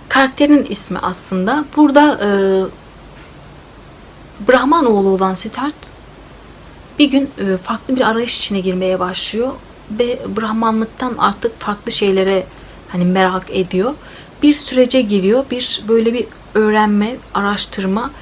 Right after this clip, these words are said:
sürecine giriyor ve ailesinden ayrılıyor. Buna da eşlik eden Govinda adlı bir arkadaşı var. Onunla birlikte bir yolculuğa çıkıyorlar. Sal-, Sarmanlar gibiydi galiba. Bir, e, kabile tarzı bir gruba katılıyorlar. Onunla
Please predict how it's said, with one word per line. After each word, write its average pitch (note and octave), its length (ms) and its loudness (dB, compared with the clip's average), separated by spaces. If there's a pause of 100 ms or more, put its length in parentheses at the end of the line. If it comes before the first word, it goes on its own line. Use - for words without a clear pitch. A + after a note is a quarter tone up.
(220)
sürecine A3+ 520 0
giriyor G#3 240 2
ve B3+ 180 2
ailesinden G#3+ 640 0
ayrılıyor. G3 600 0
Buna A#3+ 160 -4
da A#3+ 80 2 (220)
eşlik - 340 -6
eden A#3+ 300 -2
Govinda A3 360 0
adlı G3 200 -4
bir G#3 60 -2
arkadaşı G3+ 500 -4
var. E3 140 -2 (460)
Onunla D4 260 4
birlikte G3 320 0
bir C4 100 0
yolculuğa A#3 520 2
çıkıyorlar. G#3 480 -2 (300)
Sal-, E4 440 0 (680)
Sarmanlar F#3+ 840 0
gibiydi F#3 420 -4
galiba. G3+ 500 -4 (320)
Bir, A#3 340 -6
e, F#3 360 -4 (580)
kabile A3 320 -2
tarzı G#3 480 -2
bir A3 140 -4 (720)
gruba A#3 280 4
katılıyorlar. F3+ 720 -2
Onunla A#3+ 380 0